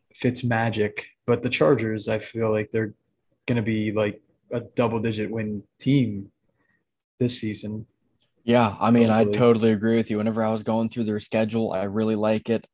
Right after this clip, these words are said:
Speaker 2: I could see them getting all the way up to twelve wins. I mean,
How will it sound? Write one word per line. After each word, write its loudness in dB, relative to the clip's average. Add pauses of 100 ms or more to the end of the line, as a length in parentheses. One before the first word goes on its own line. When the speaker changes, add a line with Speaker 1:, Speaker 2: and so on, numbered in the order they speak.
Speaker 2:
I -2
could -2
see 0
them 2
getting 0
all 0
the -2
way 2
up -4
to -20
twelve -6
wins. -6
I -6
mean, -2